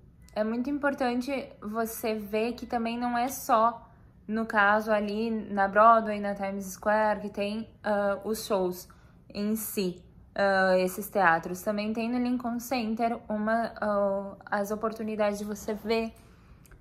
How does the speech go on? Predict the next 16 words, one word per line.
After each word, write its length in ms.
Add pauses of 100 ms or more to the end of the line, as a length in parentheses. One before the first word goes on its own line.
(100)
ah, 960 (680)
a 160
Orquestra 500
Sinfônica 680
de 120
Nova 260
York. 680 (300)
Você 220
também 280
pode 240
ver 360
shows 400
de, 420 (720)
é, 300
de 920 (540)
balé 540